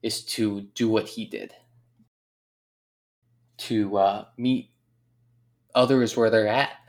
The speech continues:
He did that on so many levels. Like, he, you know, he saw the undersized misfit kid, and he welcomed him, and he made him feel like a part of the team,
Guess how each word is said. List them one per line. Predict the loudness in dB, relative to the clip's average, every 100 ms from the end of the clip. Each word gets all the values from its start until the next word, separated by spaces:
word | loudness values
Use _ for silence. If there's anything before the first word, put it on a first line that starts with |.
| -20 _ -8
He | -6
did | -2 -2 0
that | 0 0
on | -2 -4
so | -4 -4
many | -4
levels. | -2 -2 -4 -12 -12 -16 -6
Like, | -4 -4
he, | -4 -4 -4 -12 _ _ _ _ _ _ _ _ _ -10
you |
know, | -6 -6
he | -6
saw | 0 2 4
the | 4 0 0 -6
undersized | -4 -2 2 2 2
misfit | -4 -4 -2 -2 0
kid, | 2 2 2
and | -2 -8 -12 _ _ _ -6
he | -2
welcomed | 4 4 2 -4
him, | -6 -8
and | -10 -6
he | -2
made | 0 0
him | -2
feel | 0
like | 0 0
a | -2
part | -2 -2
of | -2 -6
the | -8
team, | -8 -8 -8